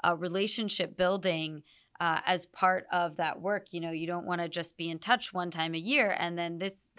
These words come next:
you know, this is a great opportunity to build on those relationships,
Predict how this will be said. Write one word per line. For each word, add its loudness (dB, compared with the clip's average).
you -4
know, -2
this 4
is -2
a -2
great -4
opportunity 0
to -10
build 0
on -2
those -4
relationships, -6